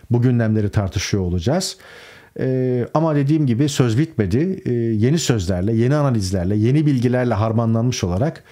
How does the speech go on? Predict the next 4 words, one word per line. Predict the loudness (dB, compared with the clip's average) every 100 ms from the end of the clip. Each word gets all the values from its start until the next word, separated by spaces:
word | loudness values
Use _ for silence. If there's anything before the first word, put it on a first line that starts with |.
| -20 -20 -20 -10
e, | -6 -4
karşınıza | -2 -2 0 0 0
gelmeyi | 0 0 0 0 -2 -4
sürdüreceğiz. | -4 -2 0 -2 -2 -2 -2 -6